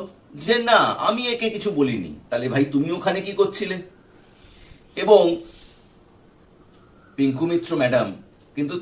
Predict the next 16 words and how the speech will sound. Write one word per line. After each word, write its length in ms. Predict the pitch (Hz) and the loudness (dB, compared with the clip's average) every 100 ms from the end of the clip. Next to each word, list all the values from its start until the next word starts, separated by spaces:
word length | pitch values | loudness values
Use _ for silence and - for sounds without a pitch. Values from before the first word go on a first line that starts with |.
| 123 | -2
তাকে 240 | 123 160 156 127 | -2 0 0 0
জাগিয়ে 280 | 110 117 113 | -4 -4 -4
বলল 180 | 104 104 90 87 - _ _ | -4 -4 -6 -8 -18 _ _
যে 80 | 165 165 | -4 4
দেখ, 200 | 143 127 - - - - - - - - _ - | 6 6 2 -16 -20 -20 -20 -20 -20 -20 _ -8
তোদের 260 | 156 175 175 | -4 -4 -4
সাথে 160 | 170 165 | 0 0
আমাদের 220 | 143 139 131 | 0 -2 -2
কোনো 120 | 135 117 | -4 -4
অসুবিধা 340 | 113 120 113 104 | -6 -8 -6 -6
নেই, 100 | 95 - | -6 -6
কতগুলো 360 | 139 143 147 165 170 | -6 -6 -6 -6 -6
করাপ্ট 300 | 156 170 190 - | -2 2 2 0
পুলিশ 200 | 143 139 151 | -4 -4 -4
অফিসারের 420 | 123 131 127 123 107 | -8 -6 -6 -6 -8
জন্য 200 | 117 123 | -8 -4